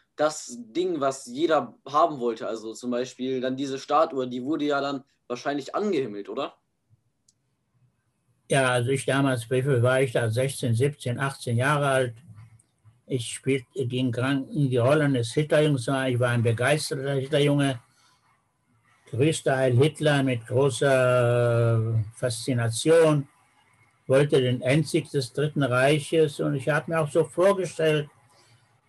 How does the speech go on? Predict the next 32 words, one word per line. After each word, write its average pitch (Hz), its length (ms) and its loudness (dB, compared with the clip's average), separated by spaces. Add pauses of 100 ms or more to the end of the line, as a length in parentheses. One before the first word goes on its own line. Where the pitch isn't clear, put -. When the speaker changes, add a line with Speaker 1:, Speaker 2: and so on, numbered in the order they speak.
(320)
Speaker 2:
wie 165 580 2
uns 170 320 -2
mal 160 240 4
ein 143 280 2
Redner 160 480 4
aus 143 180 -2
der 135 160 0
Partei 151 540 0
kam 156 340 0
und 131 60 -2
sagte, 147 460 0
"Nach 151 280 0
dem 156 240 2
Sieg 160 500 -2 (560)
brauchen 151 460 0
wir 156 280 4
zehntausend 165 1300 2
Führer 165 400 2
auf 127 180 -2
der 123 200 2
Welt. 120 440 0 (720)
Ihr 175 340 6
werdet 147 380 2
diese 131 240 0
Führer 120 480 2
sein." 107 340 -2 (2250)
Ja, 175 260 6
natürlich 147 600 2
hat 147 160 0
sich 123 200 -6
die 127 100 0
Brust, 131 540 -2